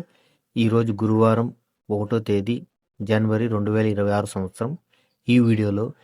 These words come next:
మొలకల్చూరు కేజీని టమాటా మండీలో టమాటా ధరలు ఎంతవరకు వేశారో చూద్దాం. మొలకల్చూరు కేజీ మండీలో ఇరవై రెండు కేజీల బాక్స్ ధరలు చూసుకుంటే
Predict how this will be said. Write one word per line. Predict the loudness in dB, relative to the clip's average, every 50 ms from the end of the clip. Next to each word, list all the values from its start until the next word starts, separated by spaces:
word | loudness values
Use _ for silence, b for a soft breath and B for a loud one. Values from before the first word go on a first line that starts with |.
| b b b b b b
మొలకల్చూరు | -2 0 2 2 2 0 -2 -2 -2 -4 -4
కేజీని | -2 -2 -2 -2 -2 -2 -4
టమాటా | -4 -4 -4 -4 -4 -4 -6
మండీలో | -6 -6 -6 -4 -4 -4 -6 -6 -8 _ _ _
టమాటా | -4 0 2 2 2 0 0
ధరలు | -2 -2 -2 -4
ఎంతవరకు | -4 -4 -4 -6 -4 -4
వేశారో | -4 -4 -4 -4 -6 -6 -6
చూద్దాం. | -14 -12 -8 -6 -6 -6 -6 -8 _ _ _ _ _ _ _ _ _ _ _ _ _ _ _ _ _ _ _ _ -6
మొలకల్చూరు | -4 -2 0 -2 0 2 0 0 0 -2 -4
కేజీ | -4 -2 -2 0 0
మండీలో | 0 0 0 0 0 -2 -2 -2 -4 -6 -6 -6
ఇరవై | -4 0 0 0 0
రెండు | 0 -2 -4 -4
కేజీల | -4 -4 -4 -2 -2 -2 -2
బాక్స్ | -2 -2 -2 -2 -2 -4
ధరలు | -2 -2 -2 -2 -2 -4
చూసుకుంటే | -6 -6 -6 -6 -6 -6 -4 -4 -6 -6